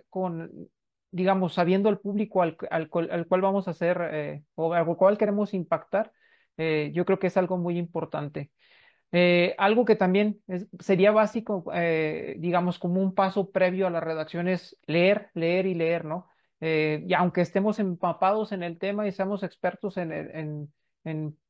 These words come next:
por ejemplo, el aceite que habl-, hablamos hace ratito, es, vamos a leer qué se ha hecho, cómo han publicado a lo mejor, eh, otros autores, eh, artículos de divulgación, eh, a lo mejor referido a, a otras cosas del aceite, pero cómo le está llegando a ese público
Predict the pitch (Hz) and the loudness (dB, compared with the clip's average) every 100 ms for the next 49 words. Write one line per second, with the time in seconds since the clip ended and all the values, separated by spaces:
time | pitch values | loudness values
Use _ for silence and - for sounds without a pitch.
0 | _ - 151 151 185 185 190 165 156 185 | _ -4 -2 0 0 2 0 0 0 -2
1 | 190 185 165 156 170 156 170 185 185 185 | -2 -4 -4 -4 -4 -2 0 -2 -4 -4
2 | 190 170 165 185 220 220 _ _ _ _ | -2 -2 -4 -4 -4 -6 _ _ _ _
3 | 170 175 - 190 214 208 180 196 220 214 | -4 -4 0 2 4 4 4 4 4 2
4 | 208 208 208 196 208 208 220 - 202 202 | 0 0 4 4 2 0 -8 -6 -6 -2
5 | 208 202 202 185 190 170 156 180 190 180 | 0 0 -2 -4 -6 -4 2 4 6 4
6 | - - - 160 170 160 170 180 180 - | 0 -12 -2 0 0 -2 0 2 2 -2
7 | - 156 - 170 196 180 165 151 170 175 | -6 -10 -4 -2 -2 -2 -4 -2 -4 -4
8 | _ - 170 156 156 - 175 190 170 160 | _ -8 -4 0 -2 -4 -4 -2 -2 -2
9 | 156 160 160 156 156 185 196 - _ _ | -2 0 0 0 2 0 0 -8 _ _
10 | _ 175 165 160 165 160 180 190 180 170 | _ -2 0 0 0 0 2 0 0 -2
11 | 185 190 - 170 185 196 190 180 - 180 | 2 2 4 4 4 2 0 0 -2 -8
12 | - 190 160 151 202 202 202 170 160 190 | -6 -4 -2 0 0 0 0 -2 0 -2
13 | 202 196 165 - 180 180 180 175 180 - | 0 0 -2 -2 -2 -2 -2 -2 -4 -6
14 | 180 165 170 180 180 | -8 -6 -4 -4 -4